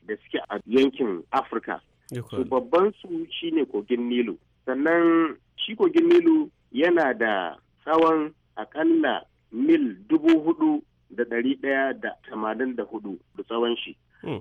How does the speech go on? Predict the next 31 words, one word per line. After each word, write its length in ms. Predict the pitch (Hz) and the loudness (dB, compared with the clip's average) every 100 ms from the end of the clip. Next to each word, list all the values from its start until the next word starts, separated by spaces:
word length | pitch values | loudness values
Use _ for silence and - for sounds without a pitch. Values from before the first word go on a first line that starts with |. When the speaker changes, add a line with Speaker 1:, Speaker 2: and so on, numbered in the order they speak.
| - | -6
Speaker 1:
Wanda 320 | 117 117 123 | -4 -4 -2
ya 140 | 143 | -2
daidai 360 | 147 160 156 160 | 0 2 4 2
da 220 | 143 104 - _ _ _ | 2 -4 -6 _ _ _
kilomita 560 | - 127 151 143 139 120 | -8 -4 0 -2 -4 -8
dubu 360 | 104 151 151 156 | -6 -6 -2 -4
shida 420 | - 165 151 143 | -4 -2 0 0
da 100 | 120 | -2
dari 280 | 107 104 127 | -8 -4 -4
shida 240 | 131 151 113 | -2 -4 -6
da 100 | - | -8
hamsin. 400 | - - - 82 _ _ _ _ _ | -14 -12 -10 -12 _ _ _ _ _
So, 220 | 143 117 - _ | -2 -2 -6 _
shi 220 | - 214 | -10 -8
kuma 220 | 240 233 | -2 0
kogin 340 | 226 170 175 | 2 4 4
Nilu 320 | 185 185 175 165 | 4 4 6 4
bisa 340 | 135 131 120 | 2 -4 -6
asalin 340 | 143 - 151 151 | -4 -4 -2 -2
tarihi, 600 | 170 160 165 165 117 - _ _ | 0 2 2 0 -6 -12 _ _
idan 220 | 120 139 | -6 -4
aka 160 | 165 170 | -2 -4
duba 400 | 139 151 143 110 | -2 0 0 0
rubuce-rubucen 1040 | 110 110 - 147 127 107 - 135 131 131 123 _ _ | -2 -6 -4 -4 -4 -6 -4 -2 0 -2 -6 _ _
Herodotus, 600 | 113 135 135 143 123 98 _ _ _ | -2 0 0 -2 -4 -12 _ _ _
wannan 380 | 110 117 123 143 | -4 -2 -2 -2
masanin 460 | 143 147 143 131 131 | 0 -2 -2 -4 -2
tarihin 560 | 143 143 147 139 131 | -2 0 -2 -2 -4
kuma 200 | 123 135 135 | -4 -2 0
marubucin 520 | 143 123 107 - 120 | 2 0 -2 -8 -6
tarihi 640 | 135 131 135 131 123 120 | -2 0 -2 -2 -2 -4